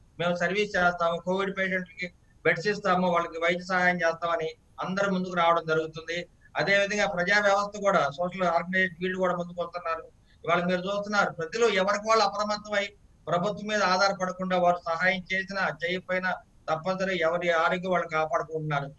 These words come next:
ఎవరి ప్రాణం వాళ్ళకి ముఖ్యం కాబట్టి. ఎందుకంటే ప్రజలు రోజు చస్తూ బతుకుతున్నారు, రేపు అనేది ఏ విధంగా ఉంటుంది, ఎవరికి కరోనా వస్తుంది. నిన్న చూశారు మీరు, రాజమౌళి గారు పెద్ద director, వాళ్ళ కుటుంబం మొత్తానికి కూడా కరోనా రావడం జరిగింది. అమితాబ్ బచ్చన్ గారి family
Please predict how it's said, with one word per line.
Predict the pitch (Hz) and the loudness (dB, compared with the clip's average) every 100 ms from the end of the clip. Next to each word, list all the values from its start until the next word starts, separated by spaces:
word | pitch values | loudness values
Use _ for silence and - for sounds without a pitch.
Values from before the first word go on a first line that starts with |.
| - - | -20 -6
ఎవరి | 147 175 180 | -2 0 0
ప్రాణం | 180 185 202 196 | 0 0 2 2
వాళ్ళకి | 175 180 | 2 0
ముఖ్యం | 170 170 180 | -8 -6 2
కాబట్టి. | 160 160 156 | 4 4 2
ఎందుకంటే | 180 190 208 196 190 180 | -2 0 0 0 -2 0
ప్రజలు | 175 202 185 | -2 -2 -2
రోజు | 196 214 220 220 - _ - | 2 2 2 -4 -8 _ -2
చస్తూ | 175 175 233 | -2 2 2
బతుకుతున్నారు, | 220 214 214 202 185 170 147 - - - | 2 0 -4 0 4 4 2 -6 -18 -4
రేపు | 175 190 196 | 0 0 0
అనేది | 214 214 | 0 2
ఏ | 196 | 2
విధంగా | 196 196 190 175 | 2 2 2 0
ఉంటుంది, | 170 151 143 | 0 -4 -4
ఎవరికి | 175 185 180 | -4 -4 -2
కరోనా | 180 185 180 | 0 2 2
వస్తుంది. | 170 165 - 147 _ _ | 0 -2 -6 -20 _ _
నిన్న | 165 185 190 | -2 -2 -2
చూశారు | 214 226 214 | 0 0 0
మీరు, | 196 170 - - - 151 | 0 -2 -4 -8 -10 0
రాజమౌళి | 175 180 185 185 185 | 0 2 0 2 2
గారు | 175 170 160 160 151 _ 160 | 2 2 0 -6 -14 _ -4
పెద్ద | 160 | -2
director, | 170 170 175 175 175 | 2 4 2 0 -4
వాళ్ళ | 151 151 | -2 -4
కుటుంబం | 156 156 170 170 | -4 -8 -8 -6
మొత్తానికి | 160 - 165 160 | -4 -2 -4 -2
కూడా | 160 151 | -2 -2
కరోనా | 151 151 156 156 | -2 -2 -2 0
రావడం | 147 147 - | 0 -2 -6
జరిగింది. | - - - _ _ - | -16 -18 -20 _ _ -6
అమితాబ్ | 156 180 202 202 | -4 0 0 2
బచ్చన్ | 196 196 | -2 -2
గారి | 190 180 | -2 0
family | 175 175 156 | 0 2 0